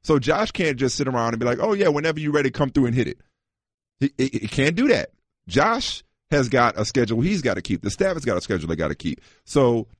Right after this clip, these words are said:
we're on the road. We're busy when we're here, if we're here. Can't do it from across the country. Used to be able to do his and hers and have the whole afternoon to ourselves. Not a whole day as a six. So what do you want from me? What do you want from Jamel? What do you want from us? Like,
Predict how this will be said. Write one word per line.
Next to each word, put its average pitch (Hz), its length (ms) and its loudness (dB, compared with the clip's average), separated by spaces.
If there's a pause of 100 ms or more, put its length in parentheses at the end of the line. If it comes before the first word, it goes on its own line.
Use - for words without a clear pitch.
(180)
we're 147 200 4
on 196 100 2
the 180 80 0
road. 110 480 4 (480)
We're 127 140 6
busy 170 300 4
when 165 100 -2
we're 156 160 2
here, 101 380 2 (200)
if 165 220 4
we're 104 160 4
here. 87 340 -2 (220)
Can't 170 240 0
do 151 80 4
it 131 60 -2
from 131 120 -6
across 104 300 -4
the - 80 -8
country. 87 460 -4 (540)
Used 185 220 -2
to 165 60 -4
be 170 80 6
able 139 60 4
to 120 80 2
do 175 160 0
his 170 160 2
and 147 80 0
hers 139 200 2
and 120 80 0
have 101 80 0
the 95 80 -2
whole 131 220 2
afternoon 104 400 0
to 101 100 -2
ourselves. 82 380 -2
Not 139 140 0
a 120 40 2
whole 151 240 0
day 151 140 -4
as 160 140 -4
a 156 40 -6
six. - 480 -6 (200)
So 180 120 2
what 185 160 2
do 214 60 2
you 220 100 2
want 208 220 -2
from 107 180 -6
me? 62 160 -10 (140)
What 180 120 2
do 214 60 2
you 208 80 2
want 196 160 0
from 143 140 -6
Jamel? 95 360 -4
What 151 140 -2
do 208 60 -2
you 202 80 -2
want 185 180 0
from 147 140 -6
us? 58 280 -8 (220)
Like, 139 240 2